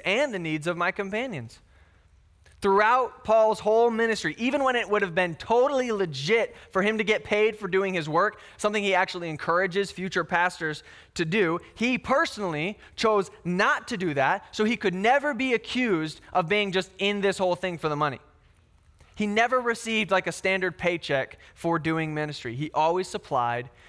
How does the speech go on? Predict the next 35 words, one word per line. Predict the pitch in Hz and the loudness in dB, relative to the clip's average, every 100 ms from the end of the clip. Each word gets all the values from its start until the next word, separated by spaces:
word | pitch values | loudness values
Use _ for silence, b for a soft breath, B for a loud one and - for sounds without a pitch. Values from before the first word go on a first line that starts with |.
| B | B
his | 156 143 | -4 -4
own | 143 139 135 135 | -2 -2 -4 -4
needs. | 175 127 101 - - _ _ - _ _ _ _ _ _ _ | -4 -6 -10 -16 -18 _ _ -20 _ _ _ _ _ _ _
So | 202 | -2
think | 196 285 | 0 2
about | 202 160 | 0 0
this | 147 | -6
for | |
a | 139 | -4
second, | 143 131 | -4 -4
'cause | 170 | -4
we | 196 | 0
have | 240 | 0
to | 202 | 0
kinda | 226 202 160 | -2 0 0
deconstruct | 214 208 170 - 208 190 | -4 -4 -6 0 0 0
what | 170 | -4
we | 170 | -2
might | 175 | -2
be | 160 | -2
imagining. | 151 170 180 131 B B B - | -2 -2 -2 -8 B B B -6
This | 262 | -4
is | 294 | 0
not | 240 233 | 0 2
a | 214 | 2
guy | 214 202 | 2 0
sitting | - 214 208 | 0 -2 0
in | 190 | -2
his | 165 | 2
office, | 175 185 147 139 | 2 2 -2 -4
like, | 143 | -4
poring | - 185 170 | -2 -2 -2
over | 165 147 | -4 -6
the | 139 | -4
books. | 160 - - - | -4 -6 -16 -18